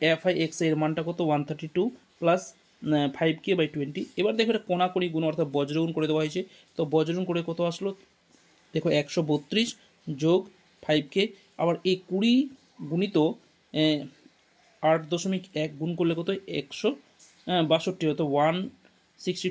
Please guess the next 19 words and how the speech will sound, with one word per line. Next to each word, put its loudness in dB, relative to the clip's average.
টু -2
পয়েন্ট 2
জিরো। 0
তো -4
দশমিকের -2
পরে -2
জিরোর 0
কোনো -4
ভ্যালু -2
নেই, 2
এটা 0
কেটে 0
দেওয়া 4
হয়েছে। 0
তো -2
এখান 0
থেকে 0
যেহেতু 2
আমাদেরকে -2